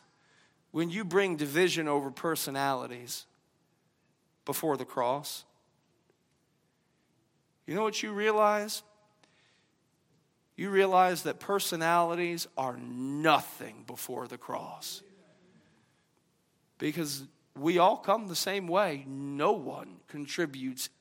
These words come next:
anything to their own salvation. We all come and bow in humility before the cross. And by the way, when we bring it to the cross, we see just how foolish it is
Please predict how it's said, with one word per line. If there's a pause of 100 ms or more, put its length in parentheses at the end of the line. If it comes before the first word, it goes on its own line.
(220)
anything (640)
to
their
own
salvation. (1040)
We
all
come (680)
and
bow
in
humility
before
the
cross. (300)
And
by
the
way, (200)
when
we
bring
it
to
the
cross,
we
see
just
how
foolish
it
is